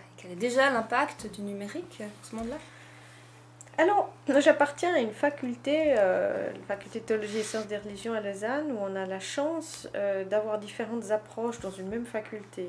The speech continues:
Speaker 2: On a un institut de sciences sociales et deux instituts qui sont plus, euh, traditionnellement historiques et, et sur les textes. Et, euh,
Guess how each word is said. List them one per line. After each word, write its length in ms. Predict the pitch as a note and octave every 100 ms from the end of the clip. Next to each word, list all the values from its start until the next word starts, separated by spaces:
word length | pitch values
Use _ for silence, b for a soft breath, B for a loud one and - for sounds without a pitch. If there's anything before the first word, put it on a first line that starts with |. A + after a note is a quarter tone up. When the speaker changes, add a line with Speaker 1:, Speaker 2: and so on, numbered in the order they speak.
| F3
Speaker 2:
On 140 | F3
a 60 | F3
un 160 | F3 F3+
institut 480 | F3+ - G3+ -
de 120 | F#3+ F3+
sciences 320 | - F3 F3
sociales 800 | - G3+ - B3 C4+ D#4 D#4 A3
et 80 |
deux 240 | F#3 G3+ G3+
instituts 520 | G3+ - G3 - A3
qui 100 | -
sont 180 | F#3 F3+
plus, 440 | F3 G3+ G3+ - F3+
euh, 80 | F3 - - -
traditionnellement 640 | - F#3+ F#3 G3 F#3+ F#3
historiques 760 | F3+ - G3+ G3 A3+ A3+ - -
et, 300 | G3+ - F#3+
et 20 |
sur 220 | F#3 F3+
les 120 | F3+ F3+
textes. 520 | - F4+ F#4+ - - B B B B B B -
Et, 200 | A3 A3+ G#3+
euh, 300 | G#3 G3+